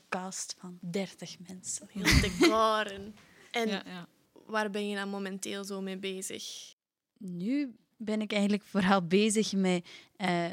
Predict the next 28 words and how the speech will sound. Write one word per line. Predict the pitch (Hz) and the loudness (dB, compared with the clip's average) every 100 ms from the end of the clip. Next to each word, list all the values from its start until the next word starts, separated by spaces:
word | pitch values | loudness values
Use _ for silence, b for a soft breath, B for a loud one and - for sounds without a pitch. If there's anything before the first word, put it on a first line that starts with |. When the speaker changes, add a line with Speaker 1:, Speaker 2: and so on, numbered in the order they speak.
| 185 _ - | -8 _ -12
Speaker 1:
te | - 190 | -2 0
zien | 180 202 196 | 2 2 2
dat | 180 | -2
ik | 175 180 | -6 -12
dat | - 185 185 202 | -8 -6 -6 -6
nog | 180 208 - | -4 -4 -2
kan | 269 277 | -4 -2
spelen. | - - 277 285 294 311 - B B B B _ _ _ _ _ _ | -4 -6 -4 -2 -4 -6 -10 B B B B _ _ _ _ _ _
Omdat | 202 180 180 - | -6 -4 -4 -4
dat | 185 175 175 - _ _ | -4 -2 -4 -10 _ _
in | 196 175 | -2 2
deze | 190 190 | 2 2
omstandigheden | 185 170 196 180 180 175 175 | -2 -6 -6 -6 -4 -6 -6
heel, | 151 190 208 214 | -2 2 2 2
heel | 202 196 | -2 -4
moeilijk | 185 185 196 - | -4 -6 -8 -10
is. | 226 - - - - | -12 -12 -16 -18 -16
En, | 185 185 180 185 - | -12 -12 -12 -14 -18
eh, | - 185 175 | -12 -10 -10
ik | 170 | -8
ben | 180 214 | -4 -2
ook | 226 196 | -2 -2
bezig | 247 226 208 | -2 -2 -4
met | 202 | -6
een | 175 | -6
festival | 175 - 165 175 208 | -8 -8 -4 0 0
te | - | 0
organiseren. | 247 254 247 247 240 240 247 | -4 -4 -4 -4 -4 -6 -8